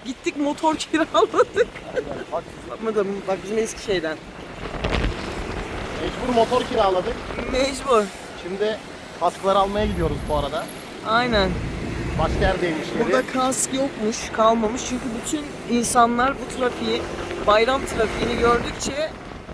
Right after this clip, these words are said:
Speaker 1: motora yönelmiş.
Speaker 2: Kardeşlerim, motoru sola çekmek istedim. Neden? Çünkü şu manzaraya bir bakın. Şu an ultra grafikte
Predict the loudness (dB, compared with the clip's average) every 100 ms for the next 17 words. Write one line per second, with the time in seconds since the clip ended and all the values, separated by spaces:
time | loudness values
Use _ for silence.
0 | -14 -8 -4 -2 -2 -2 -2 0 0 0
1 | -6 -8 -8 -8 -8 -8 -8 -6 -6 -8
2 | -8 -8 -10 -12 -14 -14 -10 -6 -4 -2
3 | -2 2 2 6 6 6 4 2 4 4
4 | 2 4 2 2 2 4 4 4 4 6
5 | 4 4 -6 -12 -10 -8 -4 0 2 4
6 | 4 4 2 0 -2 -6 -8 -14 -14 -14
7 | -16 -16 -14 -14 -2 2 2 2 2 2
8 | 6 4 4 2 2